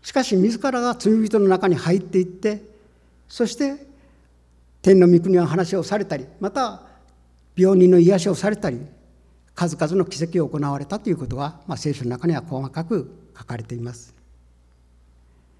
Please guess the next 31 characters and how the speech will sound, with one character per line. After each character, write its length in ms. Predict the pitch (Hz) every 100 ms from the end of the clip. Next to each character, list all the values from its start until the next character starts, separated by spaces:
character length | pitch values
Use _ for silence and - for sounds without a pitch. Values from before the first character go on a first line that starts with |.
| _ _ _ _ _ _ _ _ 233
で 80 |
す 80 | -
か 80 | 196
ら、 420 | 180 170 - - - -
そ 160 | 233
の 100 | 220
友 200 | 214 240
と 120 | 240
し 80 | 185
て、 160 | 277 254
こ 100 | 214
の 280 | 202 185 - - - -
友 200 | 202 208
と 120 | 202
し 100 | -
て 160 | 208 165
迎 420 | 170 165 180 165
え、 40 |
あ 100 | 175
の、 380 | 156 151 143 - -
イ 120 | 185
エ 40 |
ス 120 | 175
様 100 | 170
と 180 | 165 160
食 300 | 156 - 160
事 80 | 175
を 80 | 170
し 80 | 170
た 100 | 208
り、 160 | 139